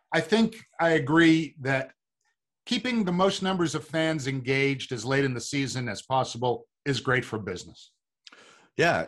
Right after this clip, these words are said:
Speaker 2: and, and I think we're gonna see this, um, over the next few nights. The television ratings, I would anticipate, are gonna be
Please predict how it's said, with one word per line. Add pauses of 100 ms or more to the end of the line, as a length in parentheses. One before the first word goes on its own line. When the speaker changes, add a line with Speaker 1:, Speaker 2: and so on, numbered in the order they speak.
Speaker 2:
and,
and
I
think
we're
gonna
see
this, (240)
um, (100)
over
the
next
few
nights. (140)
The
television
ratings,
I
would
anticipate,
are
gonna
be